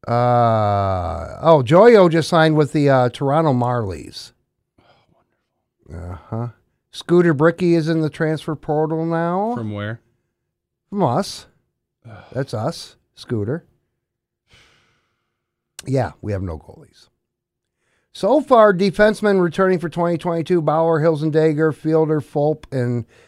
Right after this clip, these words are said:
Speaker 1: possibly Kuchar-, Kucharik. So,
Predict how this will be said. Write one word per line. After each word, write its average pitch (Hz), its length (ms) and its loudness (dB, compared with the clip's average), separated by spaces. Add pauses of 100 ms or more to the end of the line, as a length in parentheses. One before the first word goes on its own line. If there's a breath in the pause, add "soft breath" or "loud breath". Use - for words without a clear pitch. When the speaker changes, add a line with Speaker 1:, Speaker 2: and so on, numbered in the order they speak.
(140 soft breath)
Speaker 1:
possibly 156 380 -4
Kuchar-, 131 380 -8 (180)
Kucharik. 123 580 -6 (220)
So, 98 340 -8